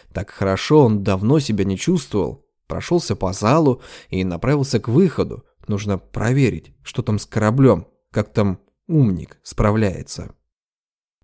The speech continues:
И тут его как током ударили воспоминания. Умник.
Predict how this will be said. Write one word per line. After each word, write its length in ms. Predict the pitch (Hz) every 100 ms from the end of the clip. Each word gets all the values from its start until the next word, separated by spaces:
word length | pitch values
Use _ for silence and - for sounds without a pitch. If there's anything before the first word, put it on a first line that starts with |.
| _
И 120 | 110
тут 340 | 107 - 156 143
его 260 | 113 107
как 280 | 104 107 -
током 400 | - 131 120 107
ударили 480 | 110 123 127 98 90
воспоминания. 960 | 95 - - 120 127 127 98 80 98 _ _ _ _ _ _ _ -
Умник. 580 | 143 117 90 - -